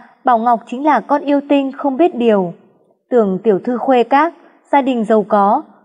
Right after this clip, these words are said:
bà mới chấp nhận cô về làm dâu, cưng như trứng mỏng. Hóa ra cũng chỉ là loại có tiếng mà không có miếng,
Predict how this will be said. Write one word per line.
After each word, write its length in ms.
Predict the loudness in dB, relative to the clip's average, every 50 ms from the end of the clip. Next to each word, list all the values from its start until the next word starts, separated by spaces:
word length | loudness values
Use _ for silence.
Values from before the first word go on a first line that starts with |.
| _ _
bà 260 | -4 -2 -2 -2 -2
mới 160 | -2 -4 -4
chấp 180 | 0 0 -2 0 0
nhận 180 | -4 -4 -4 -4
cô 140 | -2 -2 -2
về 200 | 2 2 2 2
làm 240 | 4 2 0 0 -4
dâu, 400 | -2 0 2 2 2 2 0 -4 -10 _ _ _ _ _ _ _
cưng 260 | -2 -2 -2 -2 -4
như 140 | -4 -4 -4 -2
trứng 220 | -4 -4 -2 0
mỏng. 320 | 0 0 0 0 -4 -8 -14 -18 _ _ _ _ _ _ _ _
Hóa 200 | _ -4 -4 -4
ra 380 | -2 -2 -2 0 0 -2 -4 -6 -12 -20 -20 _ _ _
cũng 260 | -6 -4 -4 -4 -6 -2
chỉ 140 | -2 0
là 160 | 2 2 2 2
loại 260 | 2 2 2 0 0 0
có 120 | -2 -2
tiếng 400 | -2 0 0 0 0 -2 -4 -10 -12 _
mà 220 | -4 -4 -2 -4
không 240 | -4 -4 -6 -6 -4 0
có 160 | 0 0 0
miếng, 380 | 0 0 0 0 -2 -2 -6